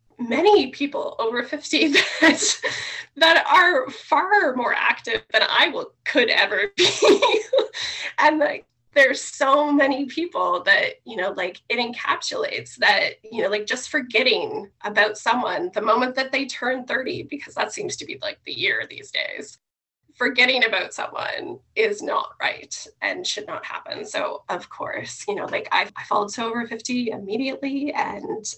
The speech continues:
am excited to be part of the community one day <laughs> and be proudly, like, using the hash-, hashtag and saying, "I, yeah, I'm so over fifty."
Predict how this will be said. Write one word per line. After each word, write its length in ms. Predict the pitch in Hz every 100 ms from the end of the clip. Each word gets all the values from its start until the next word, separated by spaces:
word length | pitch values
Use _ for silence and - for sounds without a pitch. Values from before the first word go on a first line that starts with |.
| -
am 120 | 269
excited 840 | 294 - 247 302 427 - - - - - - _ _ _ -
to 120 | 294
be 120 | 285
part 220 | 262 302
of 80 | 302
the 80 | 311
community 520 | - 320 381 - 320
one 160 | - - -
day 300 | - - - - - - _ -
<laughs> 0 |
and 500 | 427 262 392 277 269
be 220 | 285 269
proudly, 760 | - 247 269 262 285 254 226 -
like, 280 | 254 247 233 -
using 400 | 262 277 311 269
the 100 | 240
hash-, 400 | - 226 - -
hashtag 840 | 254 233 - - 233 233 233 247
and 120 | 247
saying, 400 | 220 240 233 233 240
"I, 200 | 320 440
yeah, 160 | - -
I'm 280 | - - 320
so 240 | - -
over 240 | - - -
fifty." 320 | - - 415